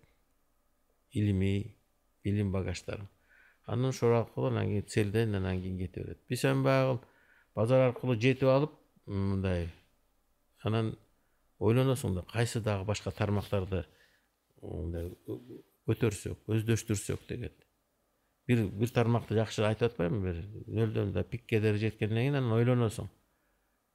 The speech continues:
А, ну, мындай простым языкпен айтканда, баягы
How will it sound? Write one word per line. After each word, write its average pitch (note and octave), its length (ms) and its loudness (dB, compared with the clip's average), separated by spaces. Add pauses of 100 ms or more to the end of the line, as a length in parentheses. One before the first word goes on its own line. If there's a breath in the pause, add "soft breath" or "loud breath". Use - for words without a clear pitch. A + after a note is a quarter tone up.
(380)
А, F#2 400 0 (200)
ну, F3+ 400 -4
мындай A2+ 280 -2
простым A#2 420 0
языкпен A2+ 380 2
айтканда, A#2+ 380 -2
баягы F#2+ 420 0